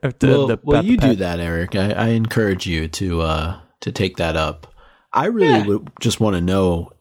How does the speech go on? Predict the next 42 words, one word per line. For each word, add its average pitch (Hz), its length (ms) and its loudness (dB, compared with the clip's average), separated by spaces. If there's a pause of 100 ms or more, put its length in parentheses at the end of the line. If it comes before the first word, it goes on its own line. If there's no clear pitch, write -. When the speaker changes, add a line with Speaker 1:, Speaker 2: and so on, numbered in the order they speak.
(120)
Speaker 2:
is 92 140 -2
there 101 140 2
gonna 95 200 0
be 87 260 0
a - 160 -2
goat 104 540 0 (100)
as 87 160 -6
an 80 140 -4
option 85 640 -2
for 82 200 -2
a 78 80 -2
pet? 80 420 -4 (320)
Speaker 3:
Okay, 147 220 -2
this 147 220 -4
isn't 190 340 0
Hogsmeade 135 600 -2
Mystery, 87 640 -8 (280)
Micah. 92 520 -4
Speaker 1:
<laughs> - 80 -16 (140)
Speaker 3:
It's - 340 -6
Hogwarts 98 680 -4
Mystery. 90 360 -2
Speaker 2:
Well, 104 360 4
Hogsmeade 156 500 -2
is 95 140 -4
not 104 240 -2
that 87 180 -2
far 85 240 -2
away. 85 400 -2 (380)
Speaker 3:
It's 123 240 -2
not 120 220 -2
that 104 180 -4
far 90 220 -2
away. 90 100 -2
Maybe 131 320 0
a, 117 160 0
maybe 135 240 0
if 113 100 -4
this 117 160 -6
game 120 240 -2
is 104 140 -2
successful, 92 880 -6